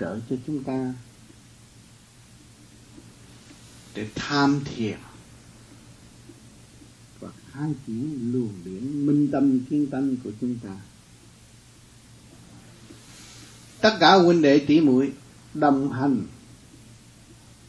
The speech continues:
trong thanh tịnh, chúng ta đã khép mình hơn thượng để tìm hiểu trượt thanh trong nội tạng của chính chúng ta.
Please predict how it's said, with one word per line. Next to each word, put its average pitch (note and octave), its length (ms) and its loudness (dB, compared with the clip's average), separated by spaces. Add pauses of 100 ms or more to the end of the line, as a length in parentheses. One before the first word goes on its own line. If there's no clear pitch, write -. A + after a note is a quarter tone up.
(680)
trong B2+ 120 -10 (280)
thanh B2 160 -8
tịnh, A2+ 140 -14 (1600)
chúng B2+ 200 -2
ta B2 200 0
đã B2+ 200 -2
khép - 280 -10
mình F2+ 120 -10 (1000)
hơn C3+ 300 2
thượng D#2+ 180 -14 (2500)
để F3 140 6
tìm D3 440 10
hiểu D3+ 380 8 (1400)
trượt C#3 180 8 (140)
thanh D#3 360 -4 (260)
trong B2 180 -4
nội G#2 260 -6
tạng - 240 -14 (100)
của A2+ 120 -12 (140)
chính A#2 100 -4 (100)
chúng B2 80 -16 (100)
ta. - 60 -18